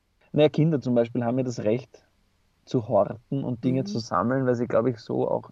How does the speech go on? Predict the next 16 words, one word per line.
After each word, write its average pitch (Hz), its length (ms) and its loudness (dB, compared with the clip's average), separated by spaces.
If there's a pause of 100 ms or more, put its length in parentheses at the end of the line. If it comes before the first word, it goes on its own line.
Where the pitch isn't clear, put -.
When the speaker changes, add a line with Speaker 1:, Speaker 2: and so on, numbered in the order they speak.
(240)
Speaker 1:
ihre 107 640 -2
Welt 127 300 0
kennenlernen 127 640 0
und 127 140 -2
so. - 120 -4
Hab 139 60 -8 (560)
ich - 80 -20
zumindest 120 380 4
gelesen 117 400 4
und 117 240 0 (380)
ich 120 140 -4
gestehe 120 280 2
das 120 140 4
meinen 117 320 2
Töchtern 117 400 0
nur 117 320 0